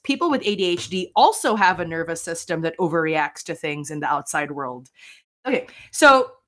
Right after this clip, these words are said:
yeah, well, people with A D H D have a nervous system that gets set off really quickly. And this is partially because of trauma responses. People with A D H D are often bullied, made fun of, or otherwise told something is wrong with them,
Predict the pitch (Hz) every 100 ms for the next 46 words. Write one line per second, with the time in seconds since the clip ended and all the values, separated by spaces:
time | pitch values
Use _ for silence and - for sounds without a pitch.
0 | _ _ _ 240 220 196 - 294 381 392
1 | 269 269 - 254 220 202 196 202 208 202
2 | 190 175 185 180 202 175 175 190 190 -
3 | 170 160 147 160 - 214 220 254 330 -
4 | 262 269 311 269 262 233 220 214 - -
5 | 190 - 202 180 190 196 - 202 202 254
6 | 262 262 - - - 240 254 254 202 208
7 | 208 190 190 - 190 175 165 165 175 165
8 | 160 156 - 185 185 190 160 156 151 190
9 | 185 175 165 156 165 170 165 165 165 -
10 | 170 160 156 160 156 147 135 139 160 165
11 | 156 151 139 135 135 147